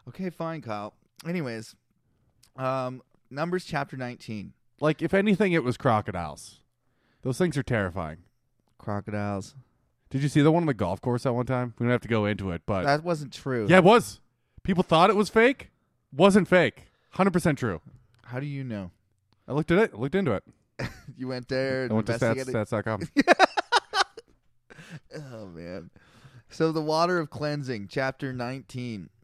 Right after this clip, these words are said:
Speaker 1: Um, the Lord said to Moses and A-, Aaron, "This is a requirement of the law that the Lord has commanded. Tell the Israelites to bring you a red heifer without defect or blemish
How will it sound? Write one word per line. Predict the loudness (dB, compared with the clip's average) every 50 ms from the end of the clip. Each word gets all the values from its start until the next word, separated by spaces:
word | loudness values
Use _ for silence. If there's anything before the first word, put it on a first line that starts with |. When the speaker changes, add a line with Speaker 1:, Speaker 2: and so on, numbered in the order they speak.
| _ _ _ _ _ _ _ -8
Speaker 1:
Um, | -4 -4 -2 -2 -2 -2 -4 -6 -8 -16 _ _ _ _ _ _ _ 0
the | 2 2
Lord | 6 8 10 10 10 10 8 6 0
said | -2 2 4 4 4 4 2 -2 -4
to | -4 -4 -2
Moses | 2 4 6 6 6 4 2 0 -4 -4 -4 -6 -10 _ -4
and | 0 0 2 0 0 -2 -6 -6 -4
A-, | -2 -2 -2 -2 -2
Aaron, | -2 -2 -2 -2 -4 -4 -4 -4 -6 -8 -10 _ _ _ _ _ _ _ _ _ _ _ _ _ _ _ 2
"This | 2 2 2
is | 2 0 0
a | 2
requirement | 0 0 2 4 6 6 6 6 4 2 0 -2
of | -2 -2 2 4
the | 4 4
law | 6 6 6 6 6 6 6 4 2 -2 -4 -6
that | -6 -2 0
the | 0
Lord | 2 4 4 4 4 4
has | 2 0 -2 -2
commanded. | -2 -2 0 0 0 -2 -2 -2 -2 -4 -6 -8 -12 _ _ _ _ _ _ _ _ _ _ _ _ _ 2
Tell | 4 6 6 6
the | 4 2 2 2
Israelites | 2 2 2 0 0 2 2 2 2 0 -2 -4
to | -6 -4
bring | -2 -2 -2 0 0
you | 0 2 2
a | 0
red | 0 0 0 2 2 2 0 -2
heifer | -6 -6 -6 -6 -4 -4 -4 -4 -4 -6 -12 _ _ _ _ _
without | -12 -4 0 2 2 2 2 0
defect | -4 -6 -4 -2 0 -2 -2 -2 -2
or | -6
blemish | -4 -4 -4 -4 -2 -2 -4 -6 -8 -12 -20